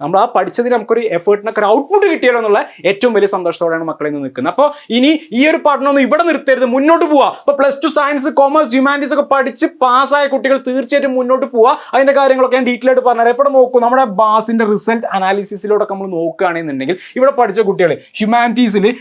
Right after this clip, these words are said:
നയൻറ്റി ഫൈവ് പെർസെന്റേജ്, കഴിഞ്ഞ പ്രാവശ്യം നയൻറ്റി ഫോർ ആണ്, ഇപ്രാവശ്യം നയൻറ്റി ഫൈവ് പെർസെന്റേജ് ആണ്. പരീക്ഷ എഴുതിയ കുട്ടികളുടെ കാര്യമായിട്ട് പറയുന്നത്, എല്ലാവരും പാസ്സാണ്, നയൻറ്റി ഫൈവ് പെർസെന്റേജ് കുട്ടികളും പാസ്സാണ്. അതേപോലെ തന്നെ കൊമേഴ്സിൽ നയൻറ്റി വൺ പെർസെന്റേജ് ആണ്. ഇവിടെ അക്കൗണ്ടൻസിയിൽ കുറച്ച് പ്രശ്നങ്ങൾ വന്നിട്ടുണ്ട്, എന്നാൽ പോലും നയൻറ്റി വൺ പെർസെന്റ്, നല്ല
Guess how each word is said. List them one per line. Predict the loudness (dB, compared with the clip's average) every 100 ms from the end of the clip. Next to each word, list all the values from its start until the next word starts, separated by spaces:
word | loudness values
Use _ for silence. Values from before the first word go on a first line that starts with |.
| -6
നയൻറ്റി | -2 0 4 6 6 4
ഫൈവ് | 2
പെർസെന്റേജ്, | 2 0 0 -2 -2
കഴിഞ്ഞ | 0 2
പ്രാവശ്യം | 2 0
നയൻറ്റി | -2 -4 -2
ഫോർ | 0 2
ആണ്, | 0
ഇപ്രാവശ്യം | -2 -4 -2
നയൻറ്റി | -2 -2
ഫൈവ് | 0 0 2
പെർസെന്റേജ് | 0 0 0 0
ആണ്. | -2 -6 _
പരീക്ഷ | -2 -2 -4 -2
എഴുതിയ | 0 0 0
കുട്ടികളുടെ | -2 -2 -2 0
കാര്യമായിട്ട് | 0 0 -2
പറയുന്നത്, | -2 -4 -4 -8 -10
എല്ലാവരും | -6 -4 -4 -4 -4
പാസ്സാണ്, | -4 -4 -8 -8
നയൻറ്റി | -8 -6 -8 -6
ഫൈവ് | -6
പെർസെന്റേജ് | -4 -6 -6 -10
കുട്ടികളും | -10 -10 -6
പാസ്സാണ്. | -4 -4 -4 -6 -8 -8 -4
അതേപോലെ | -2 0 0
തന്നെ | -2 -4 -8 -2
കൊമേഴ്സിൽ | 0 2 2 2 0
നയൻറ്റി | 0 0 2 2
വൺ | 0 0
പെർസെന്റേജ് | 0 0 0 -2 -2
ആണ്. | -2
ഇവിടെ | -2
അക്കൗണ്ടൻസിയിൽ | -2 -2 -4 -2 -4 -2
കുറച്ച് | -2 -4
പ്രശ്നങ്ങൾ | -8 -8 -2 0
വന്നിട്ടുണ്ട്, | 0 -2 -2
എന്നാൽ | -2 -2
പോലും | 0 0 0
നയൻറ്റി | -4 -4 -2
വൺ | -2
പെർസെന്റ്, | -2 -6 -6
നല്ല | -10 -4 -4